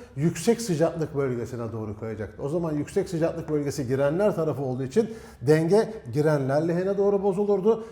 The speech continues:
Girenler lehine bozulacağından dolayı dengedeki A derişimi artar, B derişimi ise azalırdı.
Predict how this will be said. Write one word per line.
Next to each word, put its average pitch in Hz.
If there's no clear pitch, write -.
Girenler 170
lehine 175
bozulacağından 156
dolayı 135
dengedeki 151
A 139
derişimi 180
artar, 196
B 160
derişimi 139
ise 170
azalırdı. 98